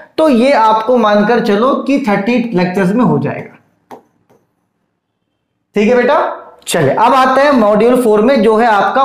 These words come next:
function of complex variable। तो complex variable में भी क्या है बेटा? दो part है, एक आपका differentiation का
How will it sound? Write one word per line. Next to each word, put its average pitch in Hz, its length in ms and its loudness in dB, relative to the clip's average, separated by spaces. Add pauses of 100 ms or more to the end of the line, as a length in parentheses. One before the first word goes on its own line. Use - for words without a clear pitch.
function 202 400 -2
of 269 220 0
complex 202 500 0
variable। 131 440 -2
तो 175 100 -2
complex 214 540 0
variable 240 440 2
में 247 120 2
भी 247 100 0
क्या 247 160 0
है 247 120 2
बेटा? 247 200 0
दो 208 220 0
part 208 260 0
है, 302 120 -4 (560)
एक 226 280 0
आपका 220 420 0
differentiation 214 760 0
का 240 100 0